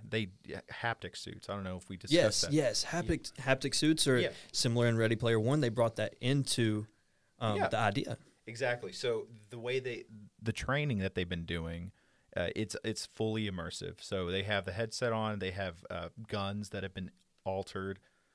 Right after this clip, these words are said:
Speaker 1: That th-, they have guns that are altered that have, like, a proper
Speaker 2: Like a
Speaker 1: recoil.
Speaker 2: recoil?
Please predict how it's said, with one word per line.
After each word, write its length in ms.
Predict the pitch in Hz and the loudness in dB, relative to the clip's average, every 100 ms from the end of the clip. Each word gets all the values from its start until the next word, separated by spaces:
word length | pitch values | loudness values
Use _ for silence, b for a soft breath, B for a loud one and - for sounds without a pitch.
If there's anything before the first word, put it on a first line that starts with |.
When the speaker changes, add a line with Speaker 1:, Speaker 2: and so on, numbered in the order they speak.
| _ _ _ - | _ _ _ -4
Speaker 1:
That 340 | 107 101 92 _ _ _ - | 0 2 0 _ _ _ -6
th-, 160 | 123 - | -4 2
they 100 | 139 | 4
have 100 | 135 | 6
guns 180 | 139 123 | 4 2
that 100 | 113 | 0
are 60 | |
altered 440 | - 95 113 120 98 | 2 4 4 2 0
that 160 | 95 | 2
have, 140 | 110 104 | 2 0
like, 140 | 104 | -2
a 20 | - | -4
proper 380 | - 120 - | -2 -2 -2
Speaker 2:
Like 280 | 107 104 113 | -4 -4 -2
a 60 | 90 | -2
Speaker 1:
recoil. 200 | 87 90 | -2 -4
Speaker 2:
recoil? 420 | 123 120 131 135 | -4 0 2 0